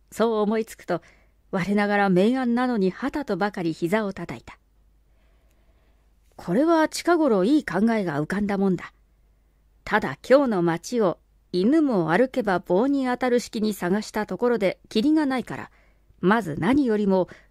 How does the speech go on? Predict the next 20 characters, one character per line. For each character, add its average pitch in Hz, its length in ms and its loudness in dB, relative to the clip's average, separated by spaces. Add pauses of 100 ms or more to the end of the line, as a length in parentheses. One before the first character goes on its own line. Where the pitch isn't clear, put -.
(100)
清 320 260 4
水 233 260 4
様 202 300 0
へ 196 80 2
お 185 80 2
参 254 240 2
り 247 140 0
を 233 80 2
し - 100 -10
て 202 140 -4
祈 269 200 -6
願 294 220 0
を 151 100 -6
か - 180 -12
け 170 100 -12
る。 - 120 -18 (800)
毎 202 240 4
晩 139 280 -6
毎 220 180 2
晩、 170 200 -8